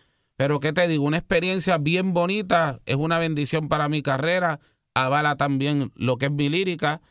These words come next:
y nosotros estamos cien por ciento apoyándolos a ellos también, porque ellos han sido una escuela y es una de las familias más importantes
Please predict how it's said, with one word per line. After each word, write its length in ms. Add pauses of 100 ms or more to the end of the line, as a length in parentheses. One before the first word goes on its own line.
(240)
y 140
nosotros 460
estamos 340
cien 240
por 160
ciento 320
apoyándolos 580
a 120
ellos 140
también, 380
porque 260
ellos 120
han 80
sido 380 (420)
una 200
escuela 480
y 80
es 60
una 240
de 60
las 120
familias 480
más 380
importantes 920